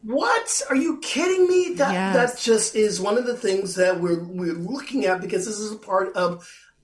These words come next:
Speaker 1: an identity, and this is part of who we are, and it's a part that makes us so beautiful.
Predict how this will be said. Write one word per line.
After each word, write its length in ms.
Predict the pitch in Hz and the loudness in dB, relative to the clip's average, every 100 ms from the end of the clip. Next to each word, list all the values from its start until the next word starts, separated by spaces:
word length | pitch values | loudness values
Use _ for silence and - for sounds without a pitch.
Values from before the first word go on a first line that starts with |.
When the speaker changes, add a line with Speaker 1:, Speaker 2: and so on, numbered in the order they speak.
| _ _ | _ _
Speaker 1:
an 220 | 202 202 208 | -4 -2 0
identity, 640 | 190 175 190 214 226 233 | 0 0 0 0 0 0
and 100 | 208 | 0
this 80 | 202 | -2
is 60 | - | -6
part 220 | 226 208 | -2 -2
of 100 | 190 | -2
who 180 | - 214 | -6 -8
we 200 | 185 175 180 | -6 -8 -2
are, 360 | 190 214 269 | 0 2 0
and 100 | 247 | 0
it's 120 | 190 185 | -2 -4
a 40 | |
part 240 | - 233 220 | -6 -6 -4
that 140 | 214 | -4
makes 160 | 220 226 | -4 -4
us 100 | 220 | -6
so 280 | - 196 175 | -4 -4 -4
beautiful. 800 | - 220 277 254 - 156 143 | -10 -4 -2 -2 -4 -6 -8